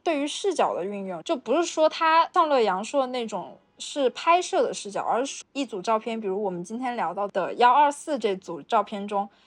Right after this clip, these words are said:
不同的人看向镜头的这些照片，其实就是让我想到之前《四百击》这部电影，就是新浪潮很具有代表性的一个电影嘛。其实《新浪潮》它也是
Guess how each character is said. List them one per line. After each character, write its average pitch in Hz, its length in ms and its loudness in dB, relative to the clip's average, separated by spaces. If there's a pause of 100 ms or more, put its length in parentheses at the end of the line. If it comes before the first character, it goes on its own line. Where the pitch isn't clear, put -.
(220)
不 370 100 2
同 240 220 4
的 269 80 4
人 240 160 4
看 302 220 -2
向 277 260 2
镜 302 180 -6
头 180 240 -2
的 202 600 -2 (100)
这 254 160 -2
些 247 180 0
照 233 220 4
片， 196 460 -6 (240)
其 - 200 -6
实 320 300 -4 (380)
就 370 120 0
是 381 160 2
让 269 200 6
我 214 80 -2
想 185 200 -2
到 190 420 4 (460)
之 277 180 -4
前 180 520 -2 (100)
《四 - 180 -10
百 185 220 2
击》 214 260 -8
这 262 80 -4
部 214 140 -6
电 196 200 -4
影， 143 80 -14
就 214 140 -2
是 214 80 -4
新 247 220 -4
浪 233 160 2
潮 147 320 -2
很 - 380 -4 (280)
具 247 120 -2
有 180 100 0
代 214 160 4
表 190 160 -4
性 196 140 -10
的 180 80 -12
一 170 40 -12
个 185 60 -8
电 190 160 -6
影 160 120 -14
嘛。 - 100 -20 (560)
其 349 120 0
实 349 60 0
《新 403 100 2
浪 403 160 6
潮》 185 320 0
它 370 240 0 (100)
也 196 220 -2
是 330 380 0